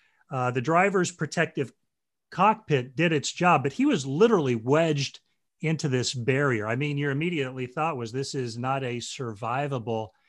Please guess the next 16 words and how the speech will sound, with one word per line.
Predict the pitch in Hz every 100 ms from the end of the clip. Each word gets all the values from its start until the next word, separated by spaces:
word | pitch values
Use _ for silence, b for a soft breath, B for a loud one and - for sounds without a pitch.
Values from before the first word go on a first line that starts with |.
| _ _ _ _ _
accident." | 147 151 156 139 110 107 139
And | 127
lo | 127 165
and | 214
behold, | 185 143 107 185 160 131 117
he | 170 165 156
is | 131
able | 165 170 190 170
to | 131
get | 117 135 185
himself | 151 175 151 - 156 143 139 - _ _ _ _
out | 156 190 254
of | 180
that, | 123 101 95 135 _ _ -
uh, | 143 131 131 131
with | 127 131 147 131